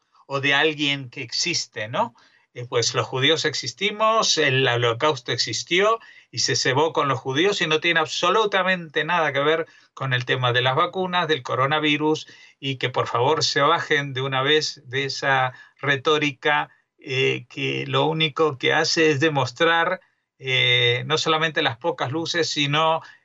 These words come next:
eh, la, la oscuridad de las almas de quienes utilizan, eh, estos sucesos tan trágicos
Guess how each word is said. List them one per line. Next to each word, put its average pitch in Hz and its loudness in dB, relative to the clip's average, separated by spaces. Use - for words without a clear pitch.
eh, 123 2
la, 120 -2
la 135 0
oscuridad 160 0
de 131 -6
las 113 -6
almas 165 -4
de 135 -8
quienes 135 -2
utilizan, 139 -2
eh, 127 -4
estos - -2
sucesos 147 0
tan 139 -2
trágicos 175 0